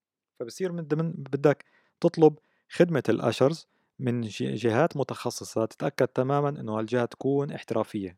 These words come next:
لا تسترخص، آه، قيمة الأشرز. سهل إنك تجيب، آه، شباب وشابات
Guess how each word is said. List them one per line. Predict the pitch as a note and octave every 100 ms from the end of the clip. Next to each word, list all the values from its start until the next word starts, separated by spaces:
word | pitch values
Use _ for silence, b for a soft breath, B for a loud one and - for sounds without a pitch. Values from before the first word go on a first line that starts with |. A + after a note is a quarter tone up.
| -
لا | G#2 C3 D3+ D#3+ _ _ _
تسترخص، | G#2 - C3 C3 E3 E3+ - - _ _ _ _ -
آه، | B2+ G#2+
قيمة | - B2+ B2 - -
الأشرز. | E3 A2+ - A#2+ E3 F3+ - _ _ _ _ _ _ _ _ _ _ _ _ A2
سهل | - C3 B2
إنك | A2 A2
تجيب، | A#2+ G#2+ A#2+ G#2+ _ _ _ _ -
آه، | D3+ G2+ F#2+ F#2
شباب | - A2+ A2+
وشابات | G2+ G#2+ G2+ A2 -